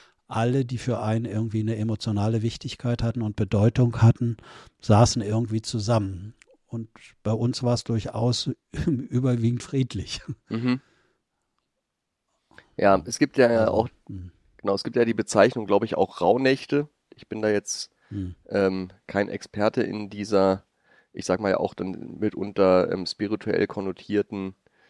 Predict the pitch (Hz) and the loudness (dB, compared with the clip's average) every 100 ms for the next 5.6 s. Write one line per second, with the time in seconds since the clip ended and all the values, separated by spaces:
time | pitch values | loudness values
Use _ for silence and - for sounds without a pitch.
0 | _ _ - - 87 85 98 98 92 113 | _ _ -10 -6 -4 0 0 0 -2 2
1 | 117 107 113 - 104 95 98 95 - 98 | 2 4 0 -2 0 0 0 -2 -2 0
2 | - 98 98 98 101 101 92 92 _ _ | 2 2 2 0 0 2 2 0 _ _
3 | _ _ _ _ - 92 90 85 - 107 | _ _ _ _ -2 0 0 -4 -2 0
4 | 110 - 98 92 92 - - 127 - - | 0 0 0 2 0 -2 -4 -4 -4 0
5 | 110 117 113 113 - | 2 6 8 6 4